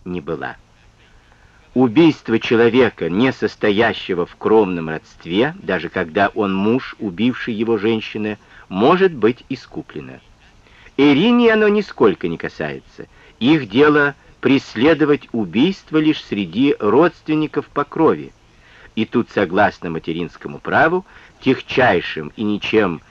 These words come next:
неискупимым является убийство матери. Закрыть кавычки. Маркс Энгельс, сочинение, второе издание, том двадцать второй,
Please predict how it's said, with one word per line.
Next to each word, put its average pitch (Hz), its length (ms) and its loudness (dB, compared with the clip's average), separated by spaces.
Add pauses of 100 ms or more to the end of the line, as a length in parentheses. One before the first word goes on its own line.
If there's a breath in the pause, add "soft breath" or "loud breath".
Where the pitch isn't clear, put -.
(140 soft breath)
неискупимым 156 1080 2 (240 soft breath)
является 165 960 -2
убийство 147 840 -8
матери. 73 560 -10 (1120)
Закрыть - 360 -4
кавычки. - 520 -8 (960 soft breath)
Маркс 131 640 0
Энгельс, 107 400 -2
сочинение, 107 560 -6
второе 85 380 -2
издание, 113 420 -4
том 87 280 -4
двадцать 78 280 -8
второй, 113 460 -2